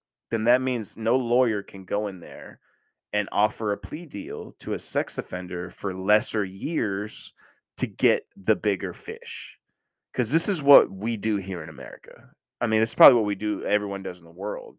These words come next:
but this is what America specifically does. We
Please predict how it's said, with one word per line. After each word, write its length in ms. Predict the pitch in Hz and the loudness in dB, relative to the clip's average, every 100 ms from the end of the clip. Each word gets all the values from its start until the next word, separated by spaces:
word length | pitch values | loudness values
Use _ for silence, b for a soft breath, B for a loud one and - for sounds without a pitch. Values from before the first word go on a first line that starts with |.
| - | -16
but 120 | 95 | -8
this 180 | 120 113 | -6 -6
is 100 | 104 | -2
what 240 | 104 - | -2 -2
America 520 | 101 98 104 104 - 90 | -8 -2 2 2 0 -12
specifically 680 | - 92 - 95 92 87 85 | -12 -12 -10 -10 -12 -20 -18
does. 460 | - - - - _ _ _ _ _ _ _ _ _ | -16 -18 -20 -20 _ _ _ _ _ _ _ _ _
We 520 | 101 120 123 127 135 | -4 0 0 0 -4